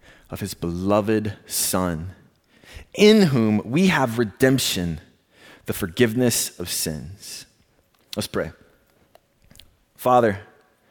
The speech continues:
we thank you for your Son, Jesus. We thank you that we can gather together in his name today, Lord, and so we pray that he would be made much of in our time together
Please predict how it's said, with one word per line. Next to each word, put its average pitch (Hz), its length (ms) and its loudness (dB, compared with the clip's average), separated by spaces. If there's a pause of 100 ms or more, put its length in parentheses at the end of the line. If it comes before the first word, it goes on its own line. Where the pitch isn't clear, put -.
(1040)
we - 60 -16
thank 135 440 2
you 120 140 2
for 117 260 0
your 110 120 2
Son, 104 300 2
Jesus. 92 680 -6 (1120)
We 123 80 -2
thank 151 340 4
you 147 80 6
that 139 60 2
we 139 100 2
can 127 140 2
gather 131 400 6
together 123 440 4
in 117 140 2
his 131 600 4 (160)
name 139 400 4
today, 131 360 6
Lord, 135 280 4
and 120 140 -2
so 127 100 -2
we 120 60 0
pray 143 340 4
that 127 120 2
he - 160 0
would 139 100 0
be 127 100 2
made 123 200 4
much 117 340 2
of 113 240 2
in 113 80 -4
our 110 100 2
time 120 300 0
together 107 600 2